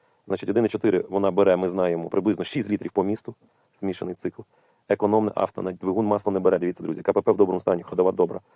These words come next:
По бажанню косметика, сів, поїхав, усіх гарних торгів. Ну, косметика має на увазі, що він десь треба там підшаманити її трошечки. Напевно, по бамперу вон впереді є якісь сколи.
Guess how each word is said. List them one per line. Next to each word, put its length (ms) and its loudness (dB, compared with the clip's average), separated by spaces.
По 100 -2
бажанню 300 2
косметика, 400 -6
сів, 180 -8
поїхав, 280 -4
усіх 240 -12
гарних 240 -2
торгів. 300 -12
Ну, 80 -8
косметика 340 4
має 140 2
на 80 2
увазі, 160 2
що 160 -4
він 100 -2
десь 120 -6
треба 200 0
там 140 -2
підшаманити 500 -6
її 100 -12
трошечки. 380 -14
Напевно, 300 0
по 100 -4
бамперу 340 2
вон 100 0
впереді 400 -2
є 200 0
якісь 240 -14
сколи. 360 -2